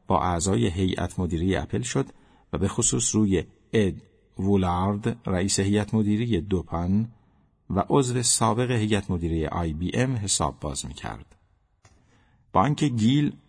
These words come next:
وولارد را به هیئت مدیرهٔ اپل آورده بود، او از برخی تصمیم‌های گیل ناراضی بود. با این حال قصهٔ ناتوانی استیو از ادارهٔ گروه مکینتاش در اپل و بعد ناکامی او در سودآوری نکست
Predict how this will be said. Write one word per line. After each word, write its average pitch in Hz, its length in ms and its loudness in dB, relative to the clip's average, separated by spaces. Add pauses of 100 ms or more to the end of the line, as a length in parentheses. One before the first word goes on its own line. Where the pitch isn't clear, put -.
(200)
وولارد 107 600 2
را 76 340 -2
به 90 80 -4
هیئت 104 440 0
مدیرهٔ 110 400 0
اپل 85 260 -2
آورده 80 300 -2
بود، 135 240 -2 (260)
او 143 140 4
از 113 220 0
برخی 127 320 0
تصمیم‌های 87 680 -2
گیل 101 540 0
ناراضی 73 480 -4
بود. - 220 -20 (760)
با 110 100 4
این 107 80 6
حال 123 220 2 (180)
قصهٔ 127 400 2
ناتوانی 107 580 4
استیو 101 400 2 (380)
از - 220 2
ادارهٔ 107 400 4
گروه 104 360 2
مکینتاش 87 560 -2
در - 180 -2
اپل 82 380 -2
و 92 80 0
بعد 104 360 0
ناکامی 101 560 4
او 80 260 -2
در 85 160 -4
سودآوری 98 680 0
نکست 82 460 -4